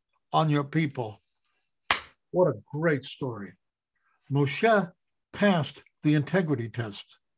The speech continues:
And when we pass such a test,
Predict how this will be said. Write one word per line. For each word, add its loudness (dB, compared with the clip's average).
And 0
when 4
we 6
pass -2
such -6
a -4
test, -6